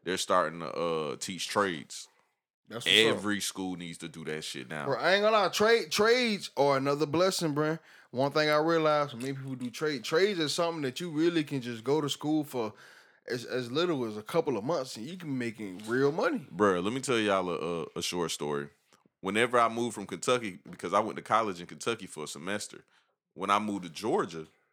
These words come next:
Speaker 1: um, you know, the out-of-state tuition, so I, I couldn't go to school out here. So I was just chilling for, like, six months while I was working. My mama told me, she was like, "You know, I'll pay out of pocket if you wanna go to school and get a trade."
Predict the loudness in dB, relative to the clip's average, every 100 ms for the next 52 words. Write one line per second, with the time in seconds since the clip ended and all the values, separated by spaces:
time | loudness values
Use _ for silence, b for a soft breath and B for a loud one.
0 | _ _ _ -4 -2 -2 -2 -6 -14 _
1 | _ _ -10 -6 -2 -2 2 2 2 -4
2 | -8 -8 -4 -4 -4 -8 -14 _ _ _
3 | -4 -2 -2 -2 -4 -2 -4 -4 -4 -4
4 | -4 -2 0 0 0 -4 -8 -2 0 0
5 | -2 -6 -4 -4 -6 -6 -6 -4 -6 -8
6 | -8 -8 -8 -4 -2 -2 -4 -4 -4 -6
7 | -16 b b b b -10 -6 0 0 -2
8 | -2 -2 -2 -4 -6 -6 -4 -2 -2 -4
9 | -6 -4 -2 -2 -2 -6 -4 -6 -4 -4
10 | -4 -8 -10 -10 -10 -6 -6 -6 -8 -10
11 | -10 -10 -10 -8 -6 -4 -6